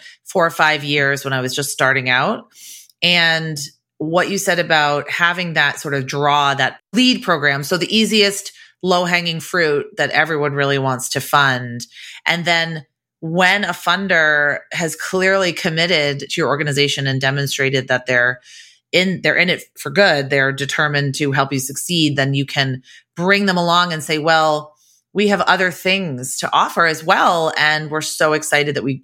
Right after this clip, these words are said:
were able to grow this program." That's just one of, I think that tip is gonna help a lot of nonprofits. A question that I have about grant reporting. What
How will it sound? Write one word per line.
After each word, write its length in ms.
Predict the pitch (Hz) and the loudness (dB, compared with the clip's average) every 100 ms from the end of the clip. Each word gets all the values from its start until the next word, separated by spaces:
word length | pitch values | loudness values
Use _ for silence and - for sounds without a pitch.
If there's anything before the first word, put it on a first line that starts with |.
| - | -2
were 120 | 151 | 0
able 180 | 135 131 | 2 0
to 80 | 131 | 0
grow 220 | 131 131 | 0 0
this 160 | 127 | 0
program." 640 | - 131 120 120 110 110 110 _ _ _ - | -2 -2 0 0 0 -4 -12 _ _ _ 0
That's 260 | 156 160 | 0 0
just 180 | 180 160 | -6 -4
one 180 | 160 151 | -2 0
of, 280 | 143 139 135 - | 0 0 -2 -4
I 80 | |
think 220 | 143 156 143 | -2 -2 0
that 180 | 135 | 0
tip 220 | - 135 135 | 0 -2 0
is 160 | 127 | -2
gonna 160 | 131 120 | -2 0
help 320 | 131 117 - _ _ - | 0 0 -6 _ _ -2
a 120 | 123 | 0
lot 340 | 117 120 120 | 2 2 2
of 120 | 123 110 | 2 -2
nonprofits. 880 | 110 107 117 110 - 208 240 - - - - - - - _ | -4 -2 -2 0 0 -2 -6 -12 -14 -18 -18 -20 -20 -20 _
A 80 | - | -4
question 760 | - 226 233 285 247 233 220 | 0 -2 -2 -4 -2 0 2
that 120 | 196 180 | 2 2
I 80 | |
have 280 | 175 175 165 | 2 0 0
about 460 | 165 156 143 - - _ _ - | 0 0 0 -2 -10 _ _ -10
grant 520 | 147 139 127 131 - | -4 0 2 0 0
reporting. 840 | 151 135 - - 151 151 208 269 339 392 - _ _ - - - - - _ | -6 -6 -8 -2 2 4 4 2 -2 -6 -10 _ _ -10 -10 -14 -20 -20 _
What 560 | 180 190 214 247 381 | -6 0 4 4 0